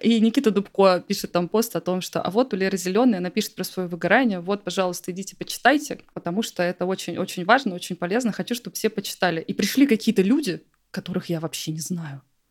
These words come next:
Я такая: «Что они тут будут делать? А зачем они сюда пришли? А, а,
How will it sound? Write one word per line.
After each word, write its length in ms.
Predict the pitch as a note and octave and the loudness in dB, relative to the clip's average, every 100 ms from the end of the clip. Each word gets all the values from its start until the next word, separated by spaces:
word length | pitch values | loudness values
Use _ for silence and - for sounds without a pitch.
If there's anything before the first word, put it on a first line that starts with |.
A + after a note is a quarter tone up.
| _ _ _ - | _ _ _ -14
Я 60 | E3 | -12
такая: 220 | - E3+ | -10 -8
«Что 240 | - E3+ | -8 -2
они 120 | A3 | 0
тут 160 | A#3+ D#3 | 0 -2
будут 260 | D#3 D3+ - | -6 -6 -8
делать? 300 | D#3+ D3+ D3 | -10 -8 -8
А 40 | |
зачем 320 | D3+ D3 F#3+ | -8 -6 -2
они 120 | A3+ F3 | -2 -4
сюда 220 | - D#3 | -10 -12
пришли? 400 | D#3 D#3 - E3 | -10 -10 -8 -8
А, 180 | D#3+ D#3 _ | -8 -10 _
а, 60 | - | -14